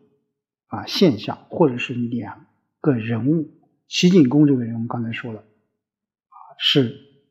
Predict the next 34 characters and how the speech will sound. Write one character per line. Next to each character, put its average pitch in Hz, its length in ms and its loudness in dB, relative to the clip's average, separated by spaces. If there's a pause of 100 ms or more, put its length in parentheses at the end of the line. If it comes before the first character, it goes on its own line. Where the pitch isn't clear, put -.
权 135 380 2
势 143 220 2
豪 117 300 -4
富， - 100 -10 (880)
而 147 500 0 (240)
伯 165 220 8
夷 160 160 4
和 151 160 0
叔 185 240 -2
齐 - 420 -12 (540)
两 147 200 4
个 175 80 6
人， 156 180 4
你 127 80 0
说 170 200 4
他 147 260 0 (600)
啊 - 360 -6 (140)
有 135 80 -2
多 170 120 6
少 139 140 6
钱 113 340 -8
吧？ 135 300 -10
那 135 100 -8
当 165 200 4
时 143 160 0
也 107 160 -6
是 - 360 2
啊， 113 140 -8
两， 117 420 -6
两， 113 280 -4
两 113 280 -6
个 127 160 -4
这 120 120 -6
个 117 120 -8